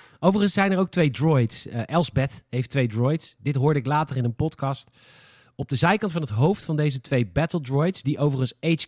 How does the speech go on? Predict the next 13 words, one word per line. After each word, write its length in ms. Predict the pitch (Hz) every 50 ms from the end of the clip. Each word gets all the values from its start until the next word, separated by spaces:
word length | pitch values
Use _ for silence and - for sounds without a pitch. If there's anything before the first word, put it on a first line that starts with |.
| _
K 340 | - 160 151 135 127 120 98 - _ _ _ - 151 165 147 151 135 123 -
tachtig 380 | 165 165 - - - 180 151
heten, 400 | 135 147 147 147 - - 175 196 - _ _ _ _ _
is 120 | - - - _ _
ook 260 | - 202 233 220 -
weer 220 | 143 143 131 127
een 100 | 123 120
Legends 380 | 120 117 117 113 - 117 113 -
dingetje, 460 | 117 117 113 110 104 - - 127 131
want, 280 | 120 117 113 113 - 117
eh, 140 | 104 92 - -
in, 140 | 110 110 107
eh, 120 | 101 98